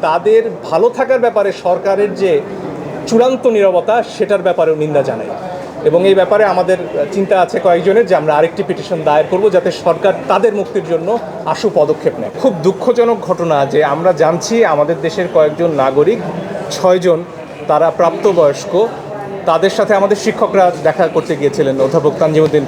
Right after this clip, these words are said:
খান সহ, আহ, বেশ কয়েকজন শিক্ষক গিয়েছিলেন, তাদেরকে দেখা করতে দেয়া হলো না। যদি তারা সেখানে স্বেচ্ছায় থাকতেন যে তাদের নিরাপত্তার প্রয়োজন, আহ, তাহলে তো তারা দেখা করতে দিতেন, তারা এই শিক্ষকদের বলতেন, কারণ এরা তো তাদেরই শিক্ষক, সেটা তো হলো না।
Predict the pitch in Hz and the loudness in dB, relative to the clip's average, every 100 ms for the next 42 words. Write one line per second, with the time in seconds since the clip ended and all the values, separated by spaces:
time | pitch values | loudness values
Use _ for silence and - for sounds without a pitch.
0 | - 139 - 147 127 123 - - - - | 0 -2 0 0 2 0 -2 -12 -12 -2
1 | 147 131 123 - - 190 190 - 175 165 | 2 4 2 -2 -2 0 0 0 0 0
2 | 165 185 160 165 160 - 208 202 185 190 | -4 -6 -2 -2 0 0 0 0 0 2
3 | 226 220 185 180 175 - 156 151 131 135 | 2 2 2 0 -2 -2 0 2 2 0
4 | 117 113 156 202 226 226 226 - 185 208 | -2 -2 0 2 4 4 2 0 -2 0
5 | 240 - 202 196 - 269 214 165 - 127 | 0 0 -4 -2 0 0 0 -6 -4 -6
6 | 226 - - - - - - - 160 160 | -4 -8 -10 -12 -12 -12 -12 0 2 2
7 | 170 170 175 175 175 185 175 170 165 156 | 2 2 2 2 2 0 0 4 2 2
8 | 147 165 - - - - 156 131 131 - | -2 -4 -14 -18 -18 -12 -4 0 0 -2
9 | 160 160 247 233 247 254 277 - 208 196 | -12 -12 -12 -10 -10 -8 -8 -2 2 4
10 | 208 220 220 208 208 220 208 233 254 247 | 4 2 2 2 4 2 2 0 0 0
11 | 240 208 196 208 202 208 208 214 240 - | 0 -2 0 -2 0 0 2 0 -2 -2
12 | 220 226 185 160 151 143 165 175 156 180 | 2 2 0 -2 -2 -2 -2 -4 -4 -2
13 | 185 208 214 247 247 190 - 131 - - | -2 0 0 0 -2 -6 -6 -6 -6 -10
14 | - - - 220 240 220 180 143 107 | -18 -16 -4 0 2 2 2 0 -2